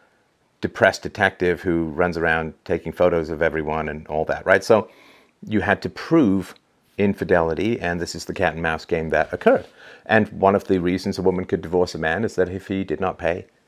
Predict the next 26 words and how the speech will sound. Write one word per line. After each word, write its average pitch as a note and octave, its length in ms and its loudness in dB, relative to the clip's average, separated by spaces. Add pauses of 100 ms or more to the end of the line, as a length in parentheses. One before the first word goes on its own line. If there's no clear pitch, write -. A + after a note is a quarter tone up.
her G2+ 140 4
any G2 180 -2
money, F#3+ 360 -6
she's - 240 -12
raising D2+ 240 -4
his D#2+ 140 -10
kids, C#3+ 260 2 (340)
right? A#2 200 4
So A#2+ 280 6 (120)
that C#3+ 360 2
was A#2+ 680 2 (2000)
a A#2+ 80 4
definition G2+ 800 0
or F#2 260 2
a D#2+ 60 -6
foundational G2 460 0
reason F2 220 -2
as E2+ 80 -6
to F#2+ 100 -4
why F2 240 0
a F2 80 0
marriage D#2+ 300 -6
could C#2+ 100 -14
be D#2 120 -4
ended, D2+ 260 -10
was D2 480 -8